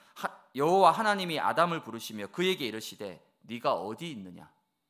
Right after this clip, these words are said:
왜 네가 선악과를 따먹었고 네가 왜 뱀에게 속아가지고 왜 내 말에 불순종해서 왜 그렇게 했냐고."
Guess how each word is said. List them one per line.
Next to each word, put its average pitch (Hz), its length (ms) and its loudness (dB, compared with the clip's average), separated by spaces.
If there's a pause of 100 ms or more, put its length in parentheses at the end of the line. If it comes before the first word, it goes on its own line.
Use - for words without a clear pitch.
(1120)
왜 160 220 2
네가 151 260 2
선악과를 151 840 -6
따먹었고 131 720 -8 (260)
네가 165 220 4
왜 170 260 2
뱀에게 147 460 -2
속아가지고 123 640 0
왜 170 240 2
내 170 140 2
말에 147 280 4
불순종해서 151 680 -6
왜 147 180 0
그렇게 202 300 -2
했냐고." 131 520 -4